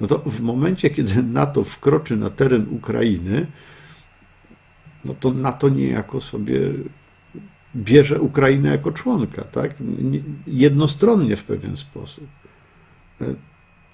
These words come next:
to może znakomicie prowadzić do zaostrzenia wojny, bo łatwo sobie wyobrazić, że Rosja mogłaby w takiej sytuacji odpowiedzieć taktycznymi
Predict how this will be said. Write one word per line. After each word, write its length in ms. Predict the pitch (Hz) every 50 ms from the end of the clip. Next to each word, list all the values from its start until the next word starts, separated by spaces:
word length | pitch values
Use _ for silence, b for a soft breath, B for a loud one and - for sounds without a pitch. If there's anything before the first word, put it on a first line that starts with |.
| _ _ -
to 260 | - 117 113 - - - 139
może 600 | 139 135 135 131 123 127 135 139 139 131 131 120
znakomicie 680 | 104 120 160 170 165 - 175 160 147 131 143 - 113
prowadzić 440 | 104 - 113 98 107 101 98 104 101
do 260 | 98 95 104 101 104 B B B B - -
zaostrzenia 640 | 107 98 113 110 104 - - - - 117 107 101 92
wojny, 360 | 92 104 104 98 104 143 160
bo 120 | 160 185
łatwo 300 | 185 185 147 139 - 160
sobie 240 | - - 160 147 135
wyobrazić, 600 | 117 131 139 135 117 107 107 110 110 127 147 151
że 220 | 151 156 151 147 127
Rosja 400 | 135 135 139 143 - - 185 202
mogłaby 560 | 208 240 262 220 165 156 139 123 113 113 107
w 60 | 101
takiej 280 | - 113 - - 110 101
sytuacji 680 | - - - 113 - - 104 101 95 - - - 127 127 B B B B -
odpowiedzieć 880 | - - - - - - 120 117 120 107 98 90 95 123 151 156 - B B B B B B - - -
taktycznymi 840 | - 143 135 - - 143 131 135 - - 120 117 113 113 123 139